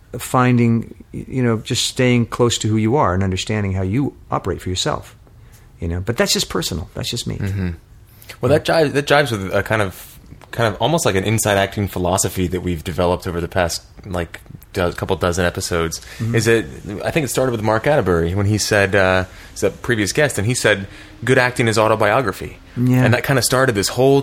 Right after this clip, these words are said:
Speaker 2: chain of conversations where we just kind of started to realize, at least I started to realize,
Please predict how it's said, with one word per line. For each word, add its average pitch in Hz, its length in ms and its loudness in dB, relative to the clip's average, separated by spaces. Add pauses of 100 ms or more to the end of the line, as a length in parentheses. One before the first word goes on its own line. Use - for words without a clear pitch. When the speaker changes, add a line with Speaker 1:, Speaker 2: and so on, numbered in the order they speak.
(120)
Speaker 2:
chain 123 380 2
of 98 380 -4
conversations 101 760 0
where 95 120 2
we 98 100 0
just 101 160 -2
kind 110 140 -2
of 92 220 -4 (320)
started 147 320 2
to 117 100 0
realize, 95 540 4
at 98 80 -2
least 95 240 -4
I 92 140 0
started 82 240 -4
to 85 80 -6
realize, 85 340 -2